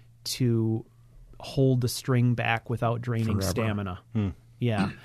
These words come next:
Speaker 1: And, and then I'm adding the tremor.
Speaker 2: Right.
Speaker 1: And if, if I can have all these combat enhancements in, plus play at master difficulty with enhanced creatures and all this stuff going on, and I can still hit my targets at full pull,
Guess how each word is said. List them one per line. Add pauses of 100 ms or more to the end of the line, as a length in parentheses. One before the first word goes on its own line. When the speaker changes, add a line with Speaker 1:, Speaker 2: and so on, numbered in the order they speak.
(260)
Speaker 1:
And,
and
then
I'm
adding
the
tremor. (300)
Speaker 2:
Right.
Speaker 1:
And
if,
if
I
can
have
all
these
combat
enhancements
in, (240)
plus
play (340)
at
master
difficulty (240)
with
enhanced
creatures
and
all
this
stuff
going
on,
and
I
can
still
hit
my
targets
at
full
pull,